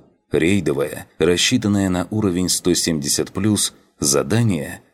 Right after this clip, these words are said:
с убийством босса, которого сейчас не в состоянии убить ни одна из гильдий,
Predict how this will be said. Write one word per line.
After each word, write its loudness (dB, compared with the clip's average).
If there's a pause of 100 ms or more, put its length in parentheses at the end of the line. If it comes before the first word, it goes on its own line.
(140)
с -4
убийством 0
босса, 0 (280)
которого 0
сейчас 0
не -4
в -8
состоянии 0
убить -2
ни 2
одна -2
из -2
гильдий, -2